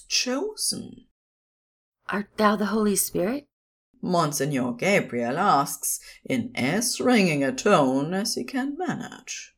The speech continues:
Speaker 1: This is going to be written down in the next gospel, surely,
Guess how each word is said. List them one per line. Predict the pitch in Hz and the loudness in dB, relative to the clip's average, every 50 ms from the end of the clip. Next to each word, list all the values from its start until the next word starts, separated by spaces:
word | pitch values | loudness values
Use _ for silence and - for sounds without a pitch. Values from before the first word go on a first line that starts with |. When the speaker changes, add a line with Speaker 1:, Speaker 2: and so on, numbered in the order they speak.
| _ _ _ _ _ _ - - - - - - _ _ - | _ _ _ _ _ _ -20 -20 -18 -18 -20 -20 _ _ -10
Speaker 1:
This | 139 147 147 160 160 156 185 220 233 - - - - | -6 -2 0 2 4 4 4 4 2 0 0 0 0
is | 403 427 - 403 392 - - - | 0 0 0 -2 -2 0 -2 0
going | - - 277 269 254 226 202 196 | 2 4 4 6 6 4 4 4
to | 196 202 | 2 2
be | 185 185 185 170 | 4 6 4 6
written | 160 170 151 - - 139 131 123 | 6 4 4 4 2 -4 -4 0
down | 147 190 196 170 151 147 143 143 151 | 2 4 6 8 6 6 4 2 0
in | - 180 196 | -2 -2 0
the | 202 214 | 2 2
next | 214 190 165 135 - - - - - - - | 4 4 2 2 2 0 -4 -6 -6 -4 2
gospel, | - 247 240 247 254 - - - 151 - - - | 4 6 6 6 4 0 -2 -2 -2 -2 -2 -4
surely, | - - - - 403 349 185 127 - - - - - - - | -6 -4 2 4 4 6 4 2 2 -2 -4 -6 -6 -10 -12